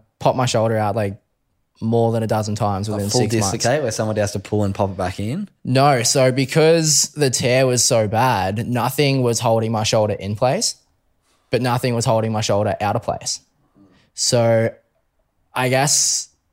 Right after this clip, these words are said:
Speaker 1: I'll call it lucky. I was wearing a shoulder brace at the time to try and help it. It really didn't do anything. But because like, every time I popped my shoulder out,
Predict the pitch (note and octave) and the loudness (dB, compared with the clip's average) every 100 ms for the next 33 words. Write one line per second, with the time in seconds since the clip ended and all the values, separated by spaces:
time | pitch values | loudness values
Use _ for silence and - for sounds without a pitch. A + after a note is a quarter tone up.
0 | _ _ _ _ _ _ _ _ _ - | _ _ _ _ _ _ _ _ _ -2
1 | C3 A#2+ C#3 C#3+ C#3 - G#2+ G#2 D3+ G#3 | 0 2 2 4 2 0 -2 -2 -2 -4
2 | - _ _ _ A#2+ B2 A#2 C3 C3+ A2+ | -8 _ _ _ 0 2 2 2 2 0
3 | F#2+ G2+ A2 G2+ G2 G2 G2 F2+ A2+ G#2 | 0 0 0 -2 -2 -4 -4 -2 -2 -4
4 | G#2 F#2+ F#2 - _ - E2+ F#2+ C3 C#3 | -4 -4 -6 -10 _ -10 -6 -2 -2 -2
5 | G2 G2+ F2+ D#2+ D#2+ - E2+ E2 C#2+ B1+ | -4 -6 -6 -8 -12 -12 -10 -10 -10 -10
6 | G2+ G2+ D#2+ - - _ _ _ - C3+ | -4 -4 -4 -10 -20 _ _ _ -4 -2
7 | A#2 D3+ C3+ C3+ C3 C3 B2+ B2+ A#2+ A#2+ | 0 2 4 6 6 4 4 2 0 2
8 | - - - _ _ _ _ _ - B2 | 2 0 -4 _ _ _ _ _ -6 -6
9 | - C3+ D3 C#3 C3 A#2+ - A2 G2+ - | -2 0 2 2 2 0 0 -2 -2 2
10 | C3 C3+ G#2 E2 B1 | 2 2 0 -4 -8